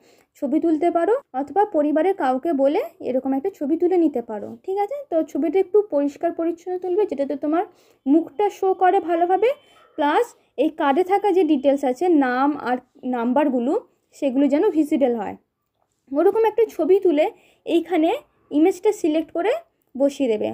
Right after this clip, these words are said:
করার পরে সবার লাস্টে যেটা আছে সেটা হচ্ছে সাবমিট। সব কিছু করার পরে সাবমিট বাটনটা ক্লিক করবে, তোমার এটা সাবমিট হয়ে যাবে, ঠিক আছে? আর এই পুরো প্রসেসগুলো ফিল করতে, কমপ্লিট করে এবং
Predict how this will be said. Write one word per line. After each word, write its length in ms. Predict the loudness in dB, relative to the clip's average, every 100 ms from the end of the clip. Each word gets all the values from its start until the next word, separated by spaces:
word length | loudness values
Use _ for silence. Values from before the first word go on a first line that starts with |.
| -6
করার 240 | 0 0
পরে 200 | 2 2 2
সবার 240 | 2 2
লাস্টে 340 | 2 0 -4 -4
যেটা 220 | -2 -2
আছে 160 | -4 -4
সেটা 240 | -2 -2 -4
হচ্ছে 160 | -4
সাবমিট। 420 | -8 -8 -2 0 0 _ _ _ -4
সব 100 | -2
কিছু 200 | -2 -2 0
করার 280 | 2 0 0
পরে 200 | -2 -4
সাবমিট 380 | -6 -8 -6 -4
বাটনটা 320 | -4 -2 -2
ক্লিক 240 | -2 -4 -4
করবে, 260 | -2 -2 -4 -6 _ _ -8
তোমার 220 | -4 -2
এটা 200 | 0 0 -4
সাবমিট 460 | -10 -4 -2 -2 -4
হয়ে 140 | -6 -8
যাবে, 220 | -10 -12 -16 _ _
ঠিক 140 | -2
আছে? 220 | -2 -2 -10 _ _ _ _
আর 160 | -2 4
এই 100 | 4
পুরো 220 | 6 6 6
প্রসেসগুলো 520 | 4 2 0 2 2 0 -8
ফিল 220 | _ -2 0
করতে, 220 | 0 -2
কমপ্লিট 360 | 0 -2 -2 -6
করে 260 | -4 -2 -2 -2
এবং 240 | -2 0